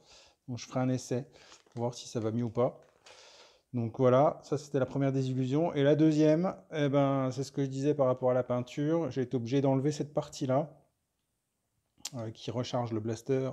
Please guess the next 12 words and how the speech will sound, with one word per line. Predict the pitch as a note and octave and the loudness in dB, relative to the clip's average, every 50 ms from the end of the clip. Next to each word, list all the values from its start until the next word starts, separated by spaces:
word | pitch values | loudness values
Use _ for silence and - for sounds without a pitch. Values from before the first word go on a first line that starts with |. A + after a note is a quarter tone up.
| - | -8
enfin | - - G#2+ | -10 -12 -12
qui, | - - - A#2 G#2+ | -12 -12 -14 -12 -12
euh, | G#2 G#2 G2+ G2+ G#2 - - | -12 -12 -12 -12 -14 -16 -18
qui | _ _ | _ _
permet | - B2 A#2+ B2 A#2+ | -6 -4 -4 -2 -2
d'ouvrir | B2 B2+ A#2+ C3+ C3+ B2+ | -2 -2 0 0 2 2
le, | B2 A#2+ A#2 A2+ A2 A#2+ | 2 0 0 -2 -4 -4
le | A#2 A#2 | -4 -4
magasin, | A#2+ A#2+ A#2 A#2+ A#2+ A#2 B2 - D3+ D3 - - | -4 -4 -2 -2 -2 -2 -2 -2 -4 -6 -8 -10
enfin | - G2+ | -8 -6
les | G#2 B2 C#3+ | -2 -2 -2
magasins. | C3+ B2+ A#2 A#2 A#2 A2 B2 C#3+ | 0 -2 -2 -4 -4 -6 -6 -8